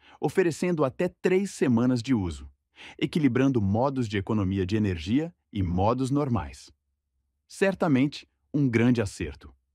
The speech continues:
Se você procura um rastreador de fitness que ofereça excelente valor pelo seu dinheiro, o Xiaomi Smart Band oito é a melhor opção econômica para dois mil e vinte e quatro.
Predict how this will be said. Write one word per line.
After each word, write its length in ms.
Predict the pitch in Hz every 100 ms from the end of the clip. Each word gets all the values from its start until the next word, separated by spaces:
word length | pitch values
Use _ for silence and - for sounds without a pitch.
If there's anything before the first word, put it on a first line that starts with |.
| _ _ _ - -
Se 160 | -
você 280 | 214 196 277
procura 400 | 247 170 - 143
um 80 | 127
rastreador 760 | 95 147 185 - 131 101 127 123
de 100 | 107
fitness 540 | - 131 101 87 - - -
que 80 | -
ofereça 500 | 151 - 131 151 131
excelente 640 | 147 - 143 113 147 202 143
valor 320 | 120 104 104
pelo 180 | 104 92
seu 180 | 127
dinheiro, 460 | 110 107 131 123 76 - - -
o 80 | 123
Xiaomi 480 | - 131 135 170 156
Smart 400 | 107 120 135 -
Band 240 | 120 110 98 - _
oito 420 | 127 151 165 185 - - -
é 120 | 131
a 100 | 135
melhor 500 | 139 117 110 139 185
opção 420 | 180 - - 139
econômica 580 | 147 127 107 123 139 127
para 220 | 143 131
dois 260 | 117 104 90
mil 220 | 110 143
e 80 | 143
vinte 220 | 127 123
e 60 |
quatro. 400 | - 98 73 -